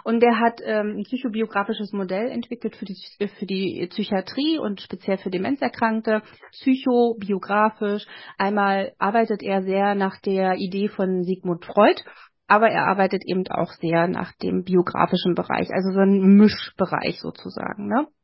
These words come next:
Und die Ziele seines Modells sind es halt, ähm, Wiederbelebung der Altersseele,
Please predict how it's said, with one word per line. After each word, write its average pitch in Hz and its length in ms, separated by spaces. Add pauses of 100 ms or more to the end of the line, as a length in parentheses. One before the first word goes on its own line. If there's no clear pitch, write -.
(360)
Und 220 280
die 202 100
Ziele 311 340
seines 269 340
Modells 220 440
sind 214 200
es 202 140
halt, 180 240 (520)
ähm, 196 220
Wiederbelebung 285 840
der 254 180
Altersseele, 269 800